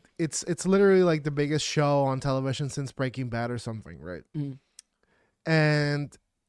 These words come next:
Speaker 1: it, the finale that everyone's waiting for, it actually happens and everyone hates it.
Speaker 2: Mm-hmm.
Speaker 1: And, like, he has to go out and be like, "Oh, <laughs> m-, m-, mine's gonna be so much better, guys.
Speaker 2: Yeah.
Speaker 1: <laughs> Don't worry about it. Mine's gonna be better."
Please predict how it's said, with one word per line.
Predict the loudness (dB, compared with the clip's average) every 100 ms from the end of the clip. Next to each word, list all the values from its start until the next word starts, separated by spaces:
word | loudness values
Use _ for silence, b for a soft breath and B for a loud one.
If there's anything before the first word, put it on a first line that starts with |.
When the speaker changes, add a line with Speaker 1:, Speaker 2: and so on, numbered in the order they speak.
| -4
Speaker 1:
it, | 2
the | 2
finale | 4 6 8 8 6
that | 6
everyone's | 6 6 6 4
waiting | 4 4 2
for, | 0 0 0 -2 -8 _ _ _ -2
it | 4
actually | 6 4 4 4
happens | 4 2 0 -2
and | 0
everyone | 2 2 2 2
hates | 0 -2 -2
it. | -4 -4 -8
Speaker 2:
Mm-hmm. | -20 b b b b
Speaker 1:
And, | -2 0
like, | 0 -2
he | 0 4
has | 6 6 4
to | 2
go | 6 6
out | 6 4
and | 0
be | 0
like, | 0 4
"Oh, | 6 6
<laughs> | 4 -4 -12 b b b
m-, | 2
m-, | 4 6
mine's | 8 8 8
gonna | 6 6
be | 6
so | 4 4
much | 2 2
better, | 0 0
guys. | -2 -4 B B
Speaker 2:
Yeah. | 2 4 2 -2
Speaker 1:
<laughs> |
Don't | 6 8 10
worry | 10 10
about | 8 8
it. | 6 B B
Mine's | 6 8
gonna | 8 8
be | 8
better." | 8 6 4